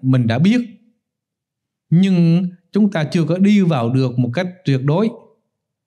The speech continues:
Bởi vì tâm của chúng ta nó còn những cái sự chiêu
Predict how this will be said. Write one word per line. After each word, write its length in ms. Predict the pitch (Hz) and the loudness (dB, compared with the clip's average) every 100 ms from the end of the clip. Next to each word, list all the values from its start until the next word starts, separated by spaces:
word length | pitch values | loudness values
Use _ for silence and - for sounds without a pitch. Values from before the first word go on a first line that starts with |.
| _ _ _ _ _ 151 | _ _ _ _ _ -2
Bởi 280 | 135 156 | 0 0
vì 420 | 202 151 147 127 123 | 0 2 0 -2 -2
tâm 240 | 170 165 | 0 2
của 80 | 156 | 0
chúng 180 | 214 220 | 0 0
ta 340 | 175 147 135 117 - _ _ _ | 0 -2 -4 -6 -20 _ _ _
nó 320 | 156 185 202 - | 0 0 -2 -4
còn 440 | 156 151 131 107 98 - | -2 0 0 -2 -4 -8
những 300 | 127 135 156 | -2 0 0
cái 120 | 165 | -2
sự 120 | 127 120 | -4 -4
chiêu 280 | - 190 185 | -2 0 0